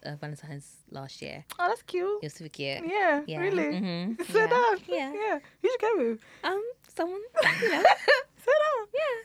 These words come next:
Speaker 2: Okay,
Speaker 1: it's
Speaker 2: well,
Speaker 1: cute.
Speaker 2: that was a cute little thing.
Speaker 1: Mm-hmm. Yeah, it's lovely.
Speaker 2: Yeah,
Speaker 1: Mm-hmm.
Speaker 2: yeah.
Speaker 1: Yeah.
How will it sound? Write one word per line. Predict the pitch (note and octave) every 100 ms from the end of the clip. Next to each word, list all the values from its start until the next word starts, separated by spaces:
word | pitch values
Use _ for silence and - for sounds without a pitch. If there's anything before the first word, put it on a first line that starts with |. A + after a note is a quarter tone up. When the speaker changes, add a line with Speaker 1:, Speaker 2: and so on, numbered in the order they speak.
| C#5+
Speaker 2:
Okay, | C#5+ C5
Speaker 1:
it's | B4
Speaker 2:
well, | A#4
Speaker 1:
cute. | G4+
Speaker 2:
that | G#4+
was | A#4
a | A#4+ A#4+
cute | - B4
little | A#4 G#4+
thing. | B4+ C5+
Speaker 1:
Mm-hmm. | B4+ C5 C5+ D5 E5+ A4 A4+
Yeah, | B4+
it's | G#4+
lovely. | B4 C#5+
Speaker 2:
Yeah, | F5 G#5 A4+
Speaker 1:
Mm-hmm. | B4+
Speaker 2:
yeah. | A4+ C#5+ -
Speaker 1:
Yeah. | A#4